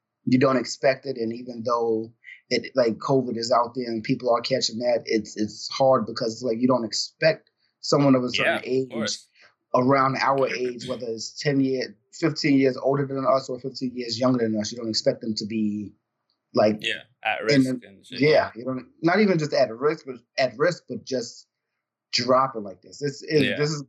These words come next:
Speaker 1: twenty twenty-one is gonna be the longest, um, memoriam ever.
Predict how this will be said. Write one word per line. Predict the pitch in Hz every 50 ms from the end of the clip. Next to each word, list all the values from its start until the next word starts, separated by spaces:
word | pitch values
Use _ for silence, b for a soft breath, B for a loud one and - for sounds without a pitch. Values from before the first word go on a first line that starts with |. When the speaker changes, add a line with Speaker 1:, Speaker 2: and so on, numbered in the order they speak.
| _ _ _ _ _ _ _ b b b b b b b -
Speaker 1:
twenty | - 185 220 214 214 208 202
twenty-one | - - 196 185 165 151 147 143 143 135 131
is | 127 127
gonna | 143 127 127
be | 117 127 123 123
the | 120 113 110 123 123 123 - - - 117
longest, | 117 120 120 120 123 123 131 135 139 143 147 139 139 139 135 135 135 135 131 131 131 - - - - _ _ _ _ _ _ -
um, | 139 127 123 120 120 120 117 113 110 113 113 113 110 107 107 - -
memoriam | 127 127 123 127 127 127 123 123 123 120 117 110
ever. | 117 117 110 107 104 104 -